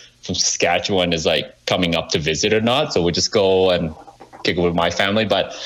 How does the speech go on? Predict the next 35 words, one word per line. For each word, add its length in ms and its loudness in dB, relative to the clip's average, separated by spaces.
this 220 2
year 140 2
we 100 2
just 160 0
started, 200 2
like, 140 2
a 60 2
new 160 2
tradition, 760 2
you 60 2
know. 480 2
I, 320 2
I 80 4
work 320 2
a 40 4
lot 320 2
this 220 -2
year, 440 2
right? 220 2
And 160 2
then 120 2
we 80 2
just 220 -2
ordered 200 4
Chinese 360 0
food 160 2
on 100 2
Christmas 340 0
Day, 580 2
had 120 0
a 60 2
couple 260 -2
drinks, 420 0
you 60 -2
know. 460 0